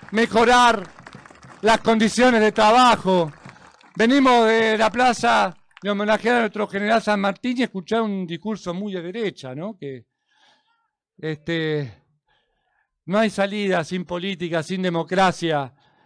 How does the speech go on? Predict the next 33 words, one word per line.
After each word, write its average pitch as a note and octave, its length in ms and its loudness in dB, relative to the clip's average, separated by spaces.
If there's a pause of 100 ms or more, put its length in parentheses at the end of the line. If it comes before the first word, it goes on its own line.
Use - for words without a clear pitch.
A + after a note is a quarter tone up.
(460)
No E3+ 100 -2
hay F#3+ 80 2
salida F#3 600 0
si E3+ 100 -10
no F#3 100 -2
trabajamos F3+ 580 -2
en F#3 60 -6
conjunto F3+ 560 -6
como E3 160 -8
lo D#3+ 60 -6
estamos F3 420 0
haciendo. E3 640 -2 (760)
Y F3 100 -8
el F3+ 100 -4
camino F#3+ 640 -2 (220)
lo F3 100 -4
estamos G3 400 0
aprendiendo F#3 560 -4
día G3 220 -2
a - 20 0
día, G#3 240 0
lo F#3 60 2
estamos G3 300 0
recorriendo F#3 440 -2
y - 20 2
lo G3 60 2
estamos F#3 340 0
haciendo F#3+ 320 -4
bien G#3+ 280 0
aquí D3+ 220 -6
en D3+ 60 -4
Villa C#3 240 -8
Gesell. C3 400 -10